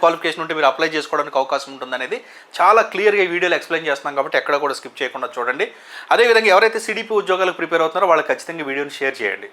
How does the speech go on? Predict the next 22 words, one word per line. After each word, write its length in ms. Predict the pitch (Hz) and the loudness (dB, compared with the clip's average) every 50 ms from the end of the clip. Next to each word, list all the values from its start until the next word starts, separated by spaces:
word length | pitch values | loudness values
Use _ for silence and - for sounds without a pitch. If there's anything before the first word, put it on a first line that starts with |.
| - - - - - _ | -20 -20 -20 -20 -8 _
మరి 120 | 180 190 196 | -2 0 0
ఈ 20 | 190 226 | 2 2
వీడియో 160 | 254 262 247 214 | 4 4 4 2
చూస్తే 180 | 226 214 - 254 | 0 -2 -2 -2
ఇక 80 | 233 226 208 190 | -2 -2 -2 -2
మీకు 140 | 180 170 175 160 | 0 4 4 4
అర్హత 220 | 165 180 208 208 208 | 6 4 4 2 2
ఉందా 220 | 190 185 196 190 185 175 | 0 2 2 2 2 2
లేదా 120 | 175 180 175 | 2 2 0
అనేటువంటిది 340 | 175 160 170 160 - - - | 2 0 -2 -2 -2 -4 -4
ఫుల్ 160 | - 170 170 - | -6 -6 -4 -4
ఫ్లెడ్జ్డ్ 280 | 170 156 160 156 151 156 | -6 -4 -4 -8 -2 2
క్లారిటీ 300 | 143 135 151 - 147 139 131 | 2 2 2 0 -2 -4 -4
వస్తుంది. 320 | 127 - - 139 156 233 262 - - - - - _ _ 160 | -4 -6 -6 -6 -6 -6 -6 -8 -16 -20 -20 -20 _ _ -2
ఇక 100 | 156 180 151 - - - 143 - | 2 4 4 4 2 0 0 0
పదే 160 | 156 156 196 185 - | 2 2 2 0 0
పదే 140 | 185 185 175 175 | 0 0 0 -2
మీరు 120 | 160 151 - | -2 0 0
కన్ఫ్యూజ్ 300 | 151 151 147 165 160 156 147 | -2 0 -2 -2 -2 0 2
అవ్వాల్సినటువంటి 580 | 143 147 151 151 - 139 135 135 147 135 - 123 | 2 0 0 0 0 -2 -2 0 -2 0 2 2
అవసరం 280 | 120 127 - 147 135 131 | 2 2 0 -2 -2 -2
అనేటువంటిది 380 | 127 123 117 - 117 113 135 | -2 -4 -6 -6 -10 -10 -8